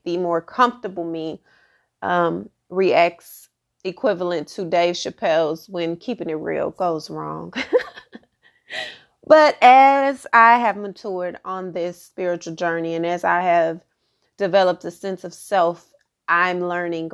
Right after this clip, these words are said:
more and more and more about myself and learning that no one deserves that type of power, that God is truly powerful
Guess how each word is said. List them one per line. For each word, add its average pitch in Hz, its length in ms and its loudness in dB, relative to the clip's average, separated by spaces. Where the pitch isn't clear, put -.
more 196 260 -2
and 180 140 -4
more 170 260 -2
and 170 120 -4
more 170 180 -6
about 175 380 0
myself 165 640 -8
and 175 240 -6
learning 170 400 -6
that 165 400 -2
no 190 160 -6
one 190 160 -4
deserves 170 540 -6
that - 320 -4
type 175 260 -8
of - 120 -14
power, 170 540 -2
that 190 540 2
God 185 320 2
is 170 260 -8
truly 196 380 -4
powerful 180 540 -4